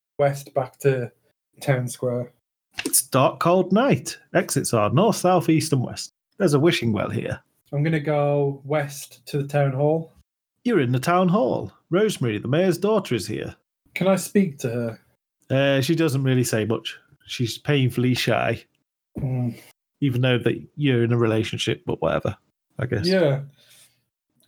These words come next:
Speaker 1: Can I offer her the blanket?
Speaker 2: Rosemary kisses you on the cheek and drapes the blanket over her shoulders.
Speaker 1: Can I speak to her again now?
Speaker 2: Uh, it's not that kind of blanket, but she will follow you around now.
Speaker 1: That's what I wanted.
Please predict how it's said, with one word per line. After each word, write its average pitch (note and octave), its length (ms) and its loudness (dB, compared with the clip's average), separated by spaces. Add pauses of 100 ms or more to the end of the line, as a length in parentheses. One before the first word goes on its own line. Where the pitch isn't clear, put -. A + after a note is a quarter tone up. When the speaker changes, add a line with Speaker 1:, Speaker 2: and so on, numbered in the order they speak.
Speaker 1:
Can F#3 160 0
I F#3+ 100 4
offer F#3+ 240 0
her F3 60 0
the F3 80 0
blanket? C#3 580 -2 (420)
Speaker 2:
Rosemary D#3+ 440 2
kisses F3+ 420 0
you E3 160 2
on E3 100 2
the D3+ 80 2
cheek F#3 460 -2
and A#2+ 160 0
drapes D#3+ 360 0
the D3 80 0
blanket D3 460 0
over C3+ 260 2
her C3+ 200 2
shoulders. A2+ 540 -2 (560)
Speaker 1:
Can D#3 120 0
I D#3 60 4
speak E3 440 -2
to E3+ 140 0
her F#3+ 380 0
again E3 460 -6
now? F3 260 0 (500)
Speaker 2:
Uh, E3 840 2
it's - 160 -6
not D#3+ 160 2
that D3+ 260 0
kind C#3 300 2
of C3 260 0
blanket, A#2+ 520 0
but D#3 120 0
she G3 140 0
will G#3+ 220 2
follow F3+ 260 0
you D#3+ 180 4
around D#3+ 400 2
now. A2 200 2
Speaker 1:
That's D3 220 0
what D#3 140 0
I C3+ 40 0
wanted. C#3 600 0